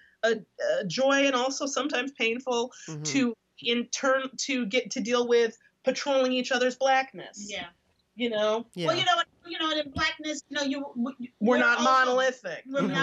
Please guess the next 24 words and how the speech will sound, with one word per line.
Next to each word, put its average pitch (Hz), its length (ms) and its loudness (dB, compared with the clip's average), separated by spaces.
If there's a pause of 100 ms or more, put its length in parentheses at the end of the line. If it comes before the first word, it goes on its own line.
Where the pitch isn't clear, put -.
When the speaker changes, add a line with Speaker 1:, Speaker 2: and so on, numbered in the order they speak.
(340)
Speaker 3:
monolithic, 320 400 -10
and 269 100 -2
we're 277 180 2
also, 302 680 0 (360)
uh, 277 160 6 (220)
and 269 80 0
what 330 100 2
I've 311 280 -2
been 269 180 0
excited 226 460 -4
about 220 260 -4
is 202 140 -10
that 214 180 -2
Black 233 200 0
people 240 220 -10
have 208 140 -8
stopped 233 400 -2
shepherding 233 640 -2
white 262 320 -2
people 220 560 -6 (260)
to 262 400 0
their 262 260 4
wokeness 180 560 -2
and, 220 220 0